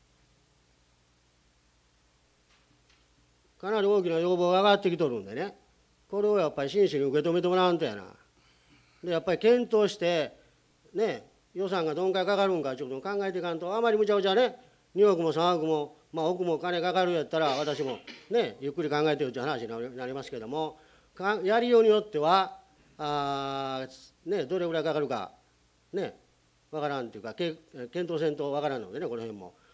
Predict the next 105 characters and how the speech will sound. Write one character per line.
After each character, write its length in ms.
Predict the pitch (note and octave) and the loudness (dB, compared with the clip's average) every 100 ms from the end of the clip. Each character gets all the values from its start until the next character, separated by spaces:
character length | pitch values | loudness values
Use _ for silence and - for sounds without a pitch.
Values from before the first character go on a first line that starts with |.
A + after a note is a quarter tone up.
| _ | _
そ 140 | - | -6
れ 120 | G3+ G#3 | 0 2
ぐ 80 | |
ら 100 | G3+ | 2
い 80 | G3 | 2
は 280 | F#3+ G3+ F#3+ - | 2 0 -2 -10
簡 200 | D#3+ D#3+ | -8 -6
単 140 | D#3+ | -6
に 100 | D#3 | -6
検 200 | D#3 D#3 | -6 -6
討 80 | D#3 | -6
で 120 | F3 | -8
き 40 | G3 | -8
る 80 | D3+ | -10
ん 60 | |
ち 60 | A#2 | -12
ゃ 60 | |
う 40 | A2 | -12
か 80 | G#2+ | -12
な 140 | A#2 | -14
と 80 | G#2 | -12
思 140 | A2 | -14
う 40 | G2+ | -14
ん 40 | |
で 80 | F2+ | -18
す 60 | - | -18
け 80 | |
ど 100 | G#2+ | -10
ね。 180 | F3+ G3+ _ _ _ _ - | -10 -10 _ _ _ _ -10
で、 100 | D3+ | -8
市 60 | |
長 120 | E3 | -6
が 60 | C#3+ | -4
言 60 | D3 | -2
わ 60 | D3+ | -2
れ 80 | |
た 60 | D3 | -2
通 160 | E3 D3 | -2 -2
り、 140 | C#3+ | 0
民 180 | D3 D#3 | -2 -2
間 180 | D#3 D3+ | 0 0
で 160 | D#3 | 0
お 100 | C#3 | 0
願 140 | C3+ C#3 | -2 -4
い 60 | |
す 60 | C3+ | -6
る 40 | |
ん 20 | |
や 40 | E3 | -6
っ 40 | |
た 100 | C#3 | -4
ら 40 | C3 | -4
お 40 | |
願 100 | C3+ | -4
い 40 | C#3 | -4
す 40 | |
る 160 | E3 E3 - _ | -6 -8 -12 _
方 220 | - A3 | 0 2
法 120 | G3+ G3+ | 4 2
も 100 | C3+ | 0
取 120 | A2+ | -4
っ 20 | |
て 80 | C3+ | -6
い 40 | |
か 80 | C3+ | -4
な 80 | A#2+ | -6
あ 20 | |
か 60 | G#2 | -8
ん 100 | F#2+ | -12
し、 340 | B2 C3 A2 - _ _ _ - | -10 -10 -10 -16 _ _ _ -6
た 100 | D3+ | 0
だ、 300 | E3+ E3+ C#3 - _ _ C3+ | 2 2 0 -14 _ _ -10
た 80 | D3+ | -6
だ 120 | D#3 | -4
単 160 | F3+ F3 | -4 -4
に 80 | D3+ | -4
民 180 | E3+ | -6
間 180 | E3 E3+ | -4 -4
で 60 | D#3+ | -4
や 80 | E3 | -6
っ 60 | |
て 80 | E3 | -6
も 80 | E3 | -4
ら 100 | E3 | -4
い 60 | |
た 120 | E3 D#3 | -2 -4
い 80 | |
っ 20 | D3 | -4
て 100 | C#3 | -6
い 20 | |
う 40 | |
よ 40 | D3+ | -6
う 20 | |
な 40 | |
意 400 | D#3+ E3 D3+ D#3+ | -6 -6 -6 -10
見、 40 | D#3 | -10
腹 240 | E3+ F3+ | -6 -4
積 80 | E3+ | -4
も 160 | E3+ D3 | -4 -6
り 80 | C3 | -6
し 40 | |
と 120 | F3+ | -8
っ 40 | E3 | -8
て 120 | C#3 | -10
も、 320 | C3 B2+ - | -10 -12 -16